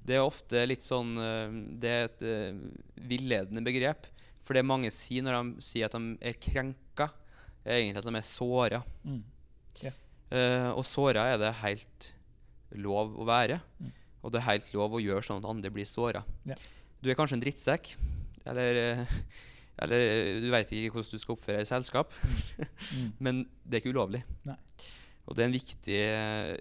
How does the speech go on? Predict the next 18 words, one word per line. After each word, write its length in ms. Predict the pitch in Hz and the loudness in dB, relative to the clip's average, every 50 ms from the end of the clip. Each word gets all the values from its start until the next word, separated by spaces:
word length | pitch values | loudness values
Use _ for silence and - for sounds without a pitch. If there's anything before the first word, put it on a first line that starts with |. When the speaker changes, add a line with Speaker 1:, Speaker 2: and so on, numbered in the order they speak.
| - | -4
Speaker 1:
linje 320 | 110 113 113 110 107 101 98 | -2 0 0 0 0 0 0
å 80 | 101 | 0
trekke. 480 | - 113 113 113 - - - 104 107 101 | 0 0 -2 -2 -2 -4 -2 -2 0 0
Og 140 | - 117 123 | 0 0 2
nå 160 | 123 120 120 123 | 2 4 6 6
har 140 | 123 113 104 98 | 6 6 6 4
jeg 80 | 98 - | 0 -2
ikke 240 | - 95 107 107 | -2 -2 -2 0
paragrafen 480 | - - 113 117 113 113 104 - - 104 | 2 2 2 2 4 2 0 0 -2 -4
foran 300 | - 117 107 101 98 101 | 0 0 0 0 0 -2
meg 100 | 104 101 | -2 0
her, 200 | 104 107 107 110 110 | 2 2 4 4 4
og 60 | 110 | 4
har 80 | 107 104 | 2 2
ikke 80 | - 104 | 0 -2
noe 140 | 104 107 117 | -2 0 2
rettspraksis 480 | 117 110 - - 101 101 95 - - | 0 0 0 -2 -4 -4 -4 -4 -2
her, 220 | 107 123 143 156 | 2 4 4 4